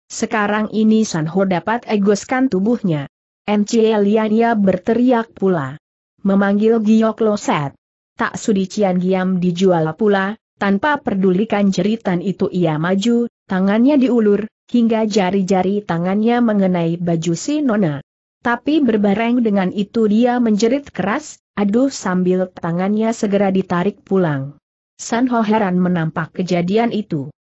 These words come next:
Gak Beng Kie dari tempat persembunyiannya di belakang batu dapat dengar nyata pembicaraan orang,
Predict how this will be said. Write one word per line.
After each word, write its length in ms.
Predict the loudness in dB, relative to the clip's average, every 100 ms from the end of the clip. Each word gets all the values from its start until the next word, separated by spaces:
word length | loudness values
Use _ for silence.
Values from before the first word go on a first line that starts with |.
| _
Gak 300 | -2 0 2
Beng 260 | 2 2 0
Kie 540 | 0 2 4 4 2
dari 400 | 0 -2 -2 -2
tempat 420 | -2 -4 -2 -6 -4
persembunyiannya 1040 | -6 -2 0 2 2 2 2 2 2 0 0
di 160 | 2
belakang 480 | 2 0 -2 -2 0
batu 480 | -2 -2 -2 -2 -2
dapat 380 | -4 -4 -4 -2
dengar 400 | 0 2 0 0
nyata 400 | -2 -2 -4 -2
pembicaraan 720 | 0 0 0 -2 -2 -4 -4
orang, 420 | -2 -2 -4 -6